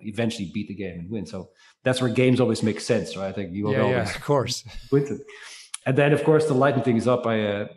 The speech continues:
Speaker 1: I, I, uh, found myself rereading, uh, Calypso by David Sedaris, which is this semi-autobiographical, uh, set of essays, which I find just hilarious. Like it's a, you know,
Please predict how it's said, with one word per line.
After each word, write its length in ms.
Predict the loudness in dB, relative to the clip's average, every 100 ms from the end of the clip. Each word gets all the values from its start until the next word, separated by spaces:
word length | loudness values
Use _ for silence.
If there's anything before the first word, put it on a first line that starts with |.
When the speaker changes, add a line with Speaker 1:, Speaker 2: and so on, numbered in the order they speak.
| -10
Speaker 1:
I, 140 | -10 -8 -6
I, 180 | -4 -4
uh, 60 | -4
found 220 | 0 0
myself 300 | 0 -2 -4 0
rereading, 540 | 0 2 2 2 0
uh, 120 | -4 -6
Calypso 440 | -4 -4 -4 -6
by 160 | -4 -8
David 300 | -6 -8 -10
Sedaris, 480 | -12 -8 -6 -8 -12 -20 _ _ _ _ _ _
which 180 | -8 -6
is 140 | -6
this 240 | -6 -8 -2
semi-autobiographical, 1500 | 0 0 -2 -4 -6 -6 -4 -6 -6 -6 -8 -12 -12 -12 -14
uh, 280 | -16 -16 -18
set 200 | -10 -10
of 100 | -8
essays, 500 | -10 -8 -10 -10 -14 -16
which 200 | -14 -10
I 120 | -10
find 260 | -4 -4 -4
just 160 | -8
hilarious. 560 | -8 -6 -6 -8 -12 -10
Like 160 | -10 -10
it's 160 | -10
a, 200 | -8 -6
you 80 | -6
know, 220 | -8 -10